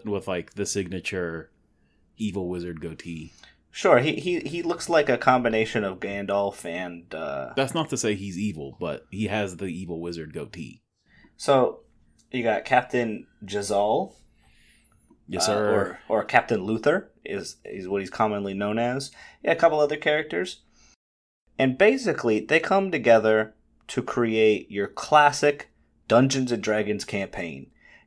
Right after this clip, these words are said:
Speaker 2: You've got a swordsman, you've got a barbarian, you've got a healer, you've got a wizard. They go off on their merry way.
Speaker 1: There's also a very angry woman.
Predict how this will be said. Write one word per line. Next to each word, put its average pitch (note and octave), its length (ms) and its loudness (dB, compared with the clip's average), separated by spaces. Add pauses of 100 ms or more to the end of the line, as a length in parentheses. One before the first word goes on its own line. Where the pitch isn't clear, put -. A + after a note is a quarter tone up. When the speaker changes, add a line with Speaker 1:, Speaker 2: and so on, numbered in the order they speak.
Speaker 2:
You've G2 200 -6
got F#2+ 180 2
a F2 60 -4
swordsman, E3 640 2 (240)
you've F#2+ 180 -8
got F#2+ 160 -2
a F2 60 -4
barbarian, G#2+ 880 -2 (220)
you've F#2 160 -10
got F#2 220 0
a - 40 -10
healer, D#3 600 -2 (160)
you've A#2 220 0
got A2 200 4
a A2 60 4
wizard. - 480 -2 (480)
They G2 140 -2
go B2 240 4
off C3+ 360 4 (460)
on A#2 220 4
their F#2 160 -2
merry A#2+ 400 2
way. G2+ 420 0 (480)
Speaker 1:
There's G#2 140 -2
also A2 260 0
a F2+ 80 -4
very G2 380 -4
angry F2 320 -6
woman. D#2+ 480 -12